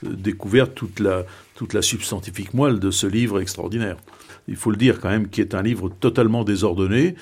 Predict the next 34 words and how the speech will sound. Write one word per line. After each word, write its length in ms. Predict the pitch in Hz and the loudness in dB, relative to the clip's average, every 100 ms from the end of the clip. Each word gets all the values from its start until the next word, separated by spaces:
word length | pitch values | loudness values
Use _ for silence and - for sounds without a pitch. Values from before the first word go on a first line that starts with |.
| - | -14
ce 100 | - | -12
qui 120 | - 104 | -4 0
est 40 | |
bien 220 | 104 160 | 2 2
parce 240 | 147 101 - | 0 -4 -4
qu'on 140 | 110 | -4
peut 120 | 95 | 0
le 140 | 104 95 | 2 2
lire, 280 | 107 143 135 - - | 2 2 0 -14 -16
on 60 | |
peut 140 | 90 113 | -4 -2
l'ouvrir 340 | 101 95 104 | 0 2 2
au 60 | 95 | 2
milieu, 340 | 98 90 123 | 0 2 2
on 60 | 139 | 2
peut 140 | 113 | -2
l'ouvrir 320 | 98 98 101 | -2 -2 -2
à 20 | 98 | -2
la 100 | 92 | -4
fin, 140 | 113 | -6
on 100 | 120 | -8
peut 120 | 120 | -6
l'ouvrir 300 | 98 98 107 | -4 -2 -2
au 60 | 101 | -2
début, 360 | 95 95 139 147 - - | -2 0 0 -2 -10 2
et 200 | 107 123 | 6 6
on 180 | 104 | 4
a, 80 | 101 | 0
on 320 | 110 123 98 | -2 -4 -6
tombe 300 | 95 127 123 | -2 -2 -2
toujours 280 | 117 123 117 | 0 2 2
sur 160 | 120 107 | 2 2
des 100 | 101 | 2
pépites. 440 | 98 92 95 - | 0 -4 -8 -12